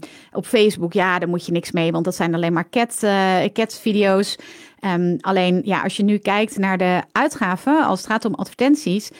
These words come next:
dan is vijfenzeventig procent is, gaat naar Google of naar Facebook. Laat het even tot je doordringen.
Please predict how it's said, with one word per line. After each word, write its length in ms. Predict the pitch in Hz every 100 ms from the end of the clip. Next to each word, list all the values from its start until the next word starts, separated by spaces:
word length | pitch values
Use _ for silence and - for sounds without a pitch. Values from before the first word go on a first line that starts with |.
| - -
dan 260 | - 220 226
is 240 | 226 226
vijfenzeventig 880 | - 226 320 330 285 226 208 - -
procent 560 | 185 185 - 175 180 -
is, 320 | 214 214 - -
gaat 240 | - 208
naar 140 | 202 185
Google 320 | 233 220 185
of 160 | 190 -
naar 120 | 190
Facebook. 600 | - 277 - - - - - _ _ _ _ _ _ _ -
Laat 140 | -
het 80 | 151
even 160 | 175 -
tot 140 | 254
je 60 | 254
doordringen. 480 | 269 262 262 294